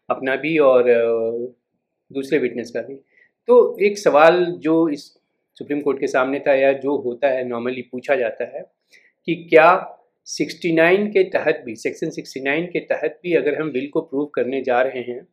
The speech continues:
तो जो witness आएगा वो ए-, जो ए-, अब एक, एक witness के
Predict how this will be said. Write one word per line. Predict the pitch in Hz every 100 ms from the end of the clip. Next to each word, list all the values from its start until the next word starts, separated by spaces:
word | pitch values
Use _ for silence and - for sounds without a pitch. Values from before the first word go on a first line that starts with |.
| _ _ _ _ _
तो | 202
जो | 202 - 160 208 226 151
witness | 135 156 185 196 123
आएगा | 127 143 147 117 123 - _ _ _ _ _
वो | 123 160 190 196 202 - - _ _ - - -
ए-, | 160 165 -
जो | 131 131 165 - 156
ए-, | 160
अब | 156 139
एक, | - -
एक | 175 165
witness | 175 175 190 175
के | - 196 208